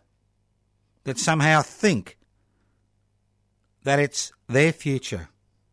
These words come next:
who somehow think that they haven't destroyed the world. Not through war, but f-, through allowing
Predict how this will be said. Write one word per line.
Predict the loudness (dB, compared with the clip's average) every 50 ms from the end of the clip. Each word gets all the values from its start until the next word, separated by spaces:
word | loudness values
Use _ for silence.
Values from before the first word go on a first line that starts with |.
| _ _ _ _ _ _ _ _ _ -20 -14 _
who | -4 -4
somehow | -2 0 0 0 2 2 2 2 2 0
think | 0 -4 -10 -6 -2 0 2 2 0 -2 -8 -16 -20 _ _ _ _ _ _ _ _ -20
that | -10 -2 0
they | 2 4
haven't | 4 4 2 2 2 -2 -4 -6 -16 _ _ _ _ _ _ -8
destroyed | -4 -4 -2 -2 -2 -2 -2 0 2 2 2 2 0 -2 -4 -8 -14 -18 _ _ _ _ _ _ _ _ _ _ _ _ _ _ _ _ _ _ _ _ _ -8
the | -6 -4
world. | 0 0 0 0 0 -2 -6 -10 -20 _ _ _ _ _ _ _ _ _ _ _ _ _ _ _ _ _ _ _ _ 2
Not | 2 2 2 2
through | 0 -2 2 4 6 8 8 8 6 4 2 -2 -6 _ _ _ _ _ _ _ _ _ _ _ _ _ -10
war, | -6 -2 0 0 0 -2 -4 -8 _ _ _ _ _ _ _ _ _ _ _ _ _ _ _ _ _ _ _ _ _ _ _ _ _ _ _ _ _ _ _ _ _ _ _ _ _ _ -18 -6
but | -2 -2 -2
f-, | -2 -4 -10 -16 -14
through | -8 -2 2 4 4 4 2 2
allowing | 2 2 4 4 4 4 4 4 2 0 -2 -4 -8 -12